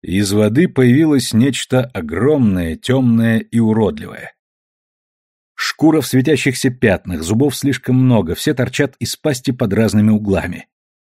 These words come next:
Наверняка у этого чудища серьезные проблемы с принятием пищи. Клыкастая пасть распахнулась, монстр приготовился к броску. Душелов взмахнула затянутой в перчатку рукой.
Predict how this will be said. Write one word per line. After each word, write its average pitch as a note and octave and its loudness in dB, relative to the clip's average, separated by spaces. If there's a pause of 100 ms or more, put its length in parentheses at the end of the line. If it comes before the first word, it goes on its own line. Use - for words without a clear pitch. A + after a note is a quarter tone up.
Наверняка G#2 0
у A2 2
этого G2 -2
чудища B2+ 0
серьезные A2 0
проблемы A2 0
с - -6
принятием F#2 -4
пищи. - -8 (1120)
Клыкастая D#3 0
пасть B2+ -2
распахнулась, G2+ -6
монстр C3+ -2
приготовился G2 -2
к E2+ -8
броску. - -10 (640)
Душелов D3+ 2
взмахнула A#2+ 0
затянутой C#3 -2
в B2+ -10
перчатку G#2 -4
рукой. F#2+ -8